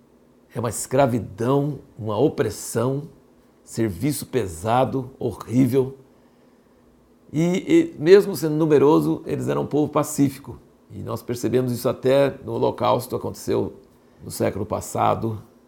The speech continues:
Israel tinha, poderia ter reagido, mas iam como ovelhas para o matadouro. E aqui no Egito eles não reagiram, eram numerosos, mas não reagiram, simplesmente submeteram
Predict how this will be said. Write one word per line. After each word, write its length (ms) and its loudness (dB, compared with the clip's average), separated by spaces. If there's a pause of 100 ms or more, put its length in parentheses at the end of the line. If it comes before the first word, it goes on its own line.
(120)
Israel 560 -2 (120)
tinha, 320 -4
poderia 380 -2
ter 120 0
reagido, 420 -2
mas 180 -4
iam 160 0
como 240 -4
ovelhas 540 -2
para 100 -8
o 20 -6
matadouro. 680 -6
E 100 -4
aqui 160 -6
no 100 -4
Egito 480 -4
eles 160 -2
não 280 -2
reagiram, 720 -2 (120)
eram 160 -2
numerosos, 640 2
mas 240 -8
não 200 -2
reagiram, 680 -2 (340)
simplesmente 960 -8
submeteram 840 -2